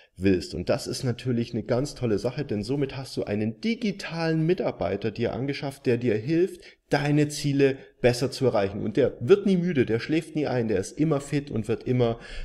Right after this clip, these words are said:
das machen, was du von ihm willst. Und das können wir uns hier beispielsweise mal anschauen. Siehst, sobald man da drauf drückt, wird eine Konversation gestartet und die läuft vollautomatisch ab.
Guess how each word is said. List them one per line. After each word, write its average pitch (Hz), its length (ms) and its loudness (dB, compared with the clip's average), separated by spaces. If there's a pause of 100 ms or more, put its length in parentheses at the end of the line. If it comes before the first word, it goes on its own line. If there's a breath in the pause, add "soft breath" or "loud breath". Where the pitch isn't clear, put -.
das 110 280 4
machen, 98 320 0
was 92 180 -4
du 107 80 -4
von 98 220 0
ihm 90 160 4
willst. - 400 2
Und 92 240 -2 (260 loud breath)
das - 140 -14
können 104 140 4
wir 98 40 6
uns 95 80 0
hier 101 120 2
beispielsweise 92 600 0
mal 85 240 0
anschauen. 117 720 0 (540)
Siehst, - 320 2
sobald 101 320 2
man 98 100 4
da 92 80 6
drauf 101 340 4
drückt, 180 360 0 (360 loud breath)
wird 127 360 4
eine 117 180 4
Konversation 107 720 2
gestartet 95 600 -2
und 135 140 2
die 160 60 0
läuft 180 260 2
vollautomatisch 160 800 2
ab. - 300 -6